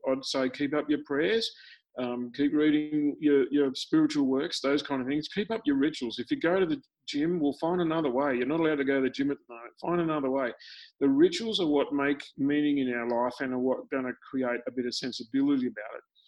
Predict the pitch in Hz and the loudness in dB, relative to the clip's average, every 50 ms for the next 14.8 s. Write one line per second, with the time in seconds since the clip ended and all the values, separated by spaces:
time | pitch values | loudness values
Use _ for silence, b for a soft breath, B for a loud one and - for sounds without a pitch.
0 | b b b b b b - 139 139 160 180 175 180 196 185 160 139 139 131 131 | b b b b b b -4 0 2 4 4 4 2 0 0 2 2 2 2 2
1 | 120 120 - - - 156 156 151 147 139 131 131 127 127 120 120 127 117 117 104 | 0 -4 -8 -6 -2 0 0 2 2 2 2 0 0 0 -2 -2 -2 -2 -2 -4
2 | 104 110 127 131 127 - 123 120 120 123 120 - - 160 160 165 156 131 113 - | -2 0 0 0 0 -2 -4 -4 -2 -2 -4 -4 0 2 4 4 4 4 0 2
3 | - 143 147 143 131 - - 139 131 131 120 117 123 127 120 117 120 120 117 - | 6 6 6 6 6 2 -2 0 0 0 0 -2 -6 -8 -8 -6 -8 -8 -8 -8
4 | 123 123 123 131 135 139 131 - 135 120 117 - 127 120 120 - 143 131 - 127 | -8 -6 -4 -2 -4 -2 -4 -4 -4 -4 -4 -4 -6 -6 -6 -6 -10 -8 -6 -8
5 | 113 117 127 135 135 131 131 123 120 - - 120 127 135 143 143 - - _ _ | -6 -4 -2 -2 0 0 0 -2 -4 -8 -8 -4 -2 0 -2 -2 -4 -8 _ _
6 | - 160 165 156 - - _ b b b b b b b b b b b - 143 | -6 -4 -2 -2 -4 -6 _ b b b b b b b b b b b -6 -6
7 | 135 135 131 - - 131 139 156 170 180 165 147 131 131 135 135 131 - - 127 | -2 -2 -4 -4 -2 0 2 4 4 6 6 4 4 4 4 2 0 -2 -4 -2
8 | 127 139 151 151 139 135 131 131 - - - 139 139 139 135 - - - 143 147 | -2 0 0 0 0 0 0 -2 -2 -2 -2 -2 0 -2 -2 -4 -4 -2 0 0
9 | 147 120 117 143 135 131 127 123 - - 147 147 139 143 131 - - 123 - - | 0 0 0 0 0 0 0 -2 0 0 0 2 4 2 0 0 -2 -10 -6 -4
10 | 143 139 131 135 131 - 160 160 156 135 - - 143 139 131 123 120 139 131 - | -4 -2 -2 -4 -4 -4 -4 -4 -4 -4 -4 -6 -4 -4 -4 -2 -2 -4 -4 -2
11 | 143 123 - - - 131 - - - 139 131 127 127 120 _ _ - 131 135 139 | -4 -6 -6 -6 -8 -10 -10 -8 -6 -4 -4 -4 -4 -6 _ _ -4 -2 0 0
12 | 139 139 135 123 123 131 131 127 123 - 131 131 139 139 - 156 147 - - 131 | 2 0 0 0 -2 -2 -2 -2 -4 -4 -4 -4 -4 -2 -4 -6 -4 -4 -2 0
13 | 127 120 - B B B B B B B B - 139 147 147 143 127 135 127 131 | 0 -2 -2 B B B B B B B B 0 0 2 2 2 0 0 0 0
14 | 135 131 - - 135 127 123 - 139 139 139 135 135 127 120 - | 0 -2 -2 -4 -4 -6 -6 -6 -4 -2 -2 0 0 0 -2 -4